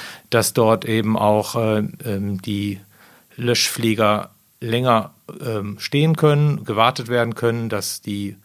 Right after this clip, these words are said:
Crew dort auch ausgebildet werden kann und auch verpflegt werden kann, wenn es zu Einsätzen kommt. Die Erfahrung hat man im letzten Sommer gemacht mit den italienischen Löschfliegern und, ähm, darauf setzt jetzt auch, äh, Innenministerin Behrens, dass das, äh, hier wieder so gut klappt.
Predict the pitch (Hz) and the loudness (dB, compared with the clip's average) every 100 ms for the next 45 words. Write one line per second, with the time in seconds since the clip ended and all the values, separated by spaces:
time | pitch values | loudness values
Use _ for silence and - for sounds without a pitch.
0 | _ _ _ - - 160 147 143 135 117 | _ _ _ -6 2 4 6 4 4 -2
1 | - 139 151 156 143 139 127 135 131 131 | 2 0 2 0 2 0 2 2 2 2
2 | 127 123 117 104 - - 131 143 147 131 | 0 2 0 -2 -2 -4 -2 -2 0 0
3 | 120 127 123 120 117 110 - 113 120 110 | 2 0 2 0 0 -4 -4 -2 -2 -4
4 | - 117 - 113 117 - - - - - | -4 -4 -2 -2 -4 -12 -18 -20 -10 -2
5 | 131 135 131 135 127 131 120 117 123 - | 2 4 4 4 2 0 0 0 0 0
6 | - 113 117 110 113 117 - 120 117 113 | -2 0 2 2 2 2 0 -4 -2 -4
7 | 110 110 117 143 147 151 131 143 143 123 | -2 0 2 2 2 2 0 -4 -2 -2
8 | - 135 120 120 120 - 117 101 - 113 | -2 -2 0 0 -2 -4 -6 -6 -2 -2
9 | 107 101 - - - - 113 127 - - | -2 -6 -18 -20 -8 0 4 4 2 -4
10 | 120 123 - 139 120 120 117 - 139 113 | 2 2 4 2 2 2 2 2 -2 0
11 | 113 117 113 107 - 113 104 107 104 107 | 0 0 0 -2 -2 -2 0 0 -2 -4
12 | - 110 - 110 - - 117 110 101 - | -4 -6 -4 -6 -6 -8 -6 -6 -8 -14
13 | - 117 113 110 113 - - - 107 - | -4 -4 -2 -2 -4 -8 -10 -6 -6 -6